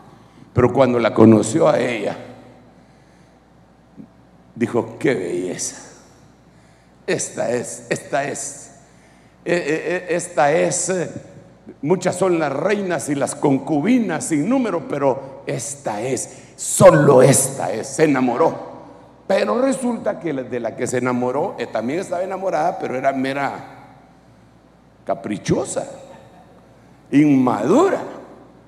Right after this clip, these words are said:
peleonera. Entonces él va poco a poco, desde el capítulo uno,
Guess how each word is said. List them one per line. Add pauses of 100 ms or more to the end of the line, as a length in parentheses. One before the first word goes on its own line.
peleonera. (1500)
Entonces
él
va (760)
poco
a
poco,
desde
el
capítulo
uno,